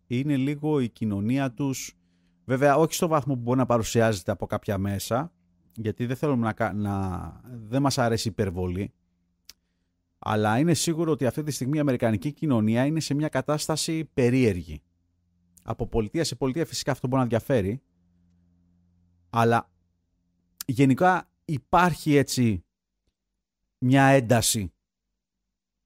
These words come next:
Δηλαδή, άμα το ψάξει κάποιος, θα καταλάβει ότι με όλα αυτά που γίνονται με τις περίεργες ατζέντες, με αυτά που προωθούνται μέσω της νομοθεσίας,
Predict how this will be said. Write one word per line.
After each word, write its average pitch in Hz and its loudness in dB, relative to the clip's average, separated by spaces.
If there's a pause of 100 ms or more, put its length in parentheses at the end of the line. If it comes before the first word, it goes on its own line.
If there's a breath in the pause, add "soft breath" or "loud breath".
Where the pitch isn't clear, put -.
(1700)
Δηλαδή, 127 4
άμα 156 4
το 151 0
ψάξει - -4
κάποιος, 151 -2
θα - -6
καταλάβει 135 0
ότι 131 -2
με 127 2
όλα 147 4
αυτά 131 -2
που 123 -6
γίνονται 131 -2
με 127 -2
τις - -12
περίεργες 123 0
ατζέντες, 113 0
με 117 -6
αυτά 123 -4
που 120 -12
προωθούνται 120 -2
μέσω 123 -2
της 110 -10
νομοθεσίας, 120 -2